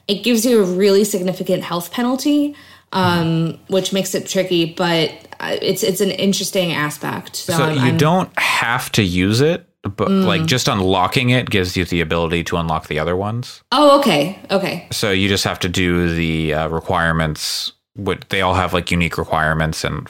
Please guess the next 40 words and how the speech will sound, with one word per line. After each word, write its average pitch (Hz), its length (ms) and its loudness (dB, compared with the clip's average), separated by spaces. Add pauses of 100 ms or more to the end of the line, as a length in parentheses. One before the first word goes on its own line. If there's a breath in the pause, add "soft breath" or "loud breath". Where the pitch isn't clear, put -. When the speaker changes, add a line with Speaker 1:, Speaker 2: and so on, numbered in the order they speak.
(140)
Speaker 2:
people 92 260 -4
you 85 60 0
have 78 120 -4
to - 60 -12
talk 78 260 -4
to 87 180 -4
to 82 200 -6
unlock 80 320 -4
'em. 107 260 -4 (840 loud breath)
Uh, 50 320 -4
and 104 200 0
again, 87 500 0
it's, - 460 -4 (100)
it's - 100 -4
like, 90 400 -2 (640 loud breath)
uh, 87 460 0
it 110 120 -2
took 117 200 0
me 101 80 2
a 90 40 -2
couple 101 260 0
times 90 320 -2
talking 92 400 -2
to 92 80 2
the 85 80 0
person 92 400 -2
that 87 100 0
I 85 80 -2
had 87 100 0
to 85 60 -4
talk 90 240 -4
to 92 100 -4
for 90 160 -4
the 85 80 -2
bow 85 400 0
to 87 160 -6
get 82 220 -4
that 80 220 -2
to 80 160 -2
prompt. - 760 -4